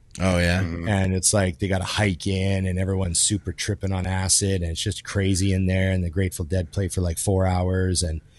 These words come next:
Speaker 3: yeah, just, you know, crazy trips.
Speaker 1: Yeah, I knew people who followed them,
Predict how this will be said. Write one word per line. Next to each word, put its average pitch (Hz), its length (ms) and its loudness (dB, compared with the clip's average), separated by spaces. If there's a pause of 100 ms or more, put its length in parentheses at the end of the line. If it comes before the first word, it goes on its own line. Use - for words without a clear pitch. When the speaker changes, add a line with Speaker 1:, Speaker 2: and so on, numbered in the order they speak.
(420)
Speaker 3:
yeah, 92 240 6
just, 87 320 0 (100)
you 92 140 0
know, 80 240 -2 (300)
crazy 95 280 6
trips. - 520 -2 (920)
Speaker 1:
Yeah, 98 160 2
I 113 100 6
knew 113 140 8
people 104 280 4
who 95 120 2
followed 92 480 2
them, 98 380 4